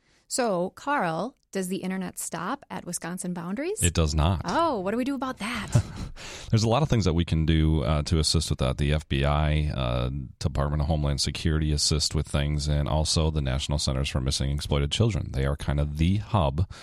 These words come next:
Speaker 2: of everything, uh, internet crime related.
Speaker 1: Mm-hmm. So we should mention that there is a national icac task force that we are a part of. So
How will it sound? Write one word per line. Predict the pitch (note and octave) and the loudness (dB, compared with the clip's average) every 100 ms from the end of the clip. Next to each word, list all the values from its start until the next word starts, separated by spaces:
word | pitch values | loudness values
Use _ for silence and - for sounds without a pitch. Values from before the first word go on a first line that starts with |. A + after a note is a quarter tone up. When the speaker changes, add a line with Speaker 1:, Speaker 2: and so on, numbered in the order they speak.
| - - - | -20 -16 -6
Speaker 2:
of | C2+ C2 C#2 C#2+ - | -2 0 0 -2 -4
everything, | D#2 D2+ D#2+ D#2+ D2 D2 D2+ C2 | 0 2 2 2 2 2 0 0
uh, | D#2 C2+ | 0 0
internet | - D2+ D#2 D#2 | 0 2 0 -2
crime | - D#2 D#2 E2 - | 0 2 2 0 2
related. | E2 E2 G2+ - - - - | 2 4 2 0 -6 -10 -8
Speaker 1:
Mm-hmm. | G#3 B3+ F4+ - - - - | -4 -2 -4 -6 -18 -16 -8
So | C#4 | -4
we | C4+ | -2
should | C#4 | 0
mention | A#3 A3+ A#3+ | -2 -2 -2
that | A3 | -2
there | G#3+ | -4
is | A3 | -2
a | B3+ | 0
national | C#4 D#4 E4 - A#3 F#3+ - | 0 0 -2 -2 -2 -2 -6
icac | F#3 - F#3 F3 | -8 -8 -10 -10
task | - E3 E3+ - | -8 -6 -6 -6
force | F3 F3 | -6 -4
that | F3+ | -6
we | F3 F#3 | -4 -4
are | |
a | G#3+ | -4
part | - E3+ E3 | -4 -4 -2
of. | E3 G#3 | -6 -6
So | - F3+ F3+ | -4 -2 -2